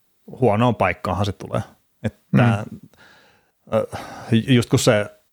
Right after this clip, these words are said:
Speaker 1: toimiston puolen väki on heittänyt tolleen vähän paskasti ton homman, tehnyt ylipäätään, niin, niin, niin tekemätön paikkahan tuo on Toketilla tässä, ainakin tää
Speaker 2: Mm.
Speaker 1: loppukaus.
Speaker 2: Tavoitteet on Bedard Raceissa nyt ja saada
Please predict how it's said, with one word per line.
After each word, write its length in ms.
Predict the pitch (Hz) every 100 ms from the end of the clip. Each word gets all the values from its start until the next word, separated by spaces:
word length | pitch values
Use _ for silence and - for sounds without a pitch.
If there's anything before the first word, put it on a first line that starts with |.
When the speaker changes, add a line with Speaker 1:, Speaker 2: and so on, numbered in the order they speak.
| -
Speaker 1:
toimiston 420 | 120 113 110 110
puolen 280 | 95 101 95
väki 300 | 95 - 101
on 100 | 95
heittänyt 460 | 95 95 - 92 -
tolleen 380 | 92 90 92 85 - _ _ _ _ _ - 110
vähän 200 | 98 95
paskasti 400 | 95 - 104 107
ton 160 | 104
homman, 300 | 98 95 98 - - 120
tehnyt 240 | 104 107
ylipäätään, 600 | 104 101 98 95 95 90 101
niin, 120 | 117 _ _ _ 117
niin, 180 | 95 98
niin 180 | 101 139 196 240 - _ 131 - -
tekemätön 440 | 107 104 95 92
paikkahan 420 | 90 87 101 92
tuo 120 | 101
on 60 | 98
Toketilla 420 | 92 98 95 98
tässä, 220 | 98 - - _
ainakin 240 | 104 101 196
tää 160 | - 185
Speaker 2:
Mm. 180 | 123 110
Speaker 1:
loppukaus. 380 | 110 110 - _ _ _ _ _ _ - - - - - - - - _
Speaker 2:
Tavoitteet 520 | 127 120 113 127 117
on 120 | 123
Bedard 360 | 117 127 123 113 120
Raceissa 480 | 117 110 113 - 113
nyt 280 | 113 - - - - - - _ _ _ -
ja 60 |
saada 280 | 104 110